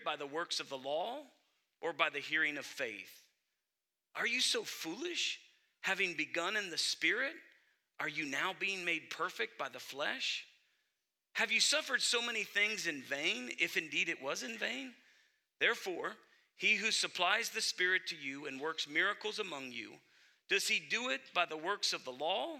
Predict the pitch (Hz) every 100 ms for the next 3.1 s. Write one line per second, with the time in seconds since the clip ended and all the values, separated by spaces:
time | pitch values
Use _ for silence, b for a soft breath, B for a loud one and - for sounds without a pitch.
0 | - _ _ _ _ - - 147 151 143
1 | 139 - 208 147 131 139 139 _ _ _
2 | _ _ _ - - - - 143 123 110
3 | -